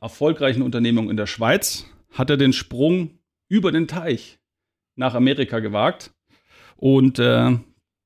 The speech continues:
da ist der Hardcore-Kapitalismus und, äh, für einen Deutschen ist das eine respektable Leistung, möchte ich mal sagen. Ich glaube nicht, dass es viele gibt, die sich Ähnliches trauen.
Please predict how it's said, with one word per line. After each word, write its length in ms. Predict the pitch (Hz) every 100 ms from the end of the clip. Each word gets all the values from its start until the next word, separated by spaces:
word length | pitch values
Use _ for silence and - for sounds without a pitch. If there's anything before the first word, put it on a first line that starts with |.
| _ -
da 180 | 117 90
ist 180 | -
der 160 | 139 110
Hardcore-Kapitalismus 1200 | 127 156 - 117 120 110 110 107 110 127 156 -
und, 360 | - 117 113 110
äh, 220 | 117 117
für 160 | 113 117
einen 100 | 110
Deutschen 580 | 110 123 - 160 147 139
ist 200 | 123 -
das 320 | 131 - -
eine 320 | - 120 127 123
respektable 640 | 131 - 165 135 135 156
Leistung, 420 | 147 110 - 104
möchte 200 | 107 104
ich 120 | 90
mal 120 | 104 98
sagen. 420 | 104 101 101 -
Ich 160 | - -
glaube 260 | 117 117 120
nicht, 180 | 135
dass 100 | 131
es 140 | 123 127
viele 240 | - 131
gibt, 300 | 120 123 _
die 60 | 117
sich 240 | 123 127
Ähnliches 420 | 117 113 95 98
trauen. 280 | - 101 98